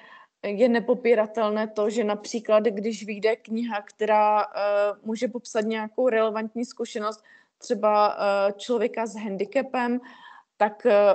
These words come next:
vlastně to jako mění, eh, mění nějaké s-, jakoby vidění toho světa. Eh, myslím si, že takových knih dneska vychází čím dál tím více, které mají reálný dopad a vlastně ta sdílená perspektiva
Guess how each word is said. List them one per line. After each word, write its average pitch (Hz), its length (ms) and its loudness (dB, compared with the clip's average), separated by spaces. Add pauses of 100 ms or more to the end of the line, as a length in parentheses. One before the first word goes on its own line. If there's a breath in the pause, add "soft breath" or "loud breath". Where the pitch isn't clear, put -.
(120)
vlastně 208 420 -2
to 226 480 0 (240)
jako 214 400 0 (160)
mění, 233 680 0
eh, 202 260 -6
mění 214 760 -2
nějaké 208 440 -2
s-, - 180 -18
jakoby 233 380 2
vidění 220 500 2
toho 247 260 -2
světa. 214 560 2 (600 loud breath)
Eh, 185 680 0 (240)
myslím 220 260 -2
si, 233 160 0
že 233 200 6 (340)
takových 226 420 -2
knih 233 300 0
dneska 233 560 2
vychází 220 460 0
čím 226 260 -4
dál 233 180 2 (100)
tím 240 180 0
více, 220 320 -2
které 214 380 4 (400 loud breath)
mají 226 280 2
reálný 220 440 2
dopad 214 520 -2
a 202 200 -4
vlastně 214 420 -8
ta 220 180 -6
sdílená 214 600 -6
perspektiva 214 920 -4